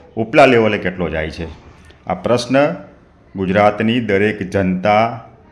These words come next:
દરેક નાગરિકો ગુજરાત સરકારને પૂછવા માંગે છે. એટલે આ જે કૃત્ય છે,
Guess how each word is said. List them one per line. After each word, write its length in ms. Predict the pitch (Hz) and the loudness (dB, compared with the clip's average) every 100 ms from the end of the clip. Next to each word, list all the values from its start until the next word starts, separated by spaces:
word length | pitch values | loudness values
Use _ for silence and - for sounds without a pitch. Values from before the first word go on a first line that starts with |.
| _ _ - | _ _ -2
દરેક 300 | 101 127 123 | 2 2 2
નાગરિકો 680 | 107 90 95 92 104 127 | 0 0 -2 -2 -2 -2
ગુજરાત 560 | 131 104 95 101 117 127 - - - - - - | -2 -8 -6 2 4 4 0 -12 -20 -20 -18 -8
સરકારને 400 | 98 92 98 101 | -6 -2 -2 -4
પૂછવા 360 | 92 85 87 | -6 -10 -6
માંગે 320 | 87 107 135 107 | 0 2 2 0
છે. 180 | 87 76 - _ _ _ - _ - _ _ - - - - - - | -2 -10 -16 _ _ _ -20 _ -20 _ _ -20 -20 -20 -20 -14 -10
એટલે 180 | 101 | -8
આ 540 | - 107 123 143 147 - - - _ 90 | 0 6 8 8 4 -6 -18 -20 _ -8
જે 180 | 95 | -4
કૃત્ય 500 | 95 113 127 147 156 | -4 -4 -4 0 2
છે, 260 | 156 147 | 2 0